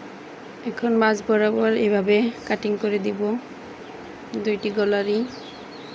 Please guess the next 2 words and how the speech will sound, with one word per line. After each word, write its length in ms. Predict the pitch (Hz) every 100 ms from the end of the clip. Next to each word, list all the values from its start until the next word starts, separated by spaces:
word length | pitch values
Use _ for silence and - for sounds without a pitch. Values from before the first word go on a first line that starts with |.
| - - - - - - - - - - - - - - - - - - - 139 147 147 143 - - - - - - - - - - - - - -
প্রথমে 400 | 240 226 226 220
আমি 200 | 208 208